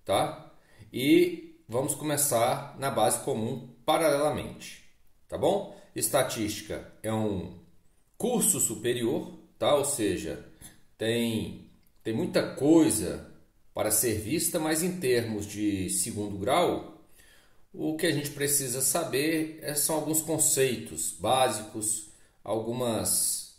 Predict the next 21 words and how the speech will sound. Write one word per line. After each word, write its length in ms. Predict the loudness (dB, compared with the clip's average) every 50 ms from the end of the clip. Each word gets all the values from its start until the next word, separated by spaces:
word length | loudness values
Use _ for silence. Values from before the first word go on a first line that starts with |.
| -20 -16
coisas 400 | _ 0 0 2 2 0 -2 -2
aí 160 | 0 0 0 0
que 80 | 0
são 220 | 0 0 -2 0 -2
bastante 400 | -2 -2 -2 -2 -4 -6 -8 -6
cobradas 680 | -2 -2 -2 -2 0 0 0 0 0 0 -2 -4 -4
nos 140 | -6 -6 -4
vestibulares. 840 | -4 -6 -6 -6 -8 -8 -6 -8 -8 -10 -12 -16 -16 -16 -16 -18 -20 _ _ _ _ _ _ _ -16
Tranquilo? 580 | -10 -10 -8 2 6 8 8 8 6 2 -4 -12 -18 -20 -20 -20 -20 -6
É 100 | -2 0
um 120 | 2 2 2
assunto 540 | 2 2 0 0 0 0 -2 -2 -4 -6
que 40 | -8
está 200 | -6 0 4 4
aí 100 | 4 4
no 80 | 4 0
dia 200 | 0 2 2 2
a 20 |
dia, 580 | 2 0 -2 0 2 2 2 2 0 -2 -6 -10 -10
nos 140 | -8 -8
telejornais, 1300 | -4 -4 -2 -2 -2 -2 0 0 0 0 0 0 -2 -2 0 -2 -2 -4 -4 -6 -8 -8 -10 -12 -16 -20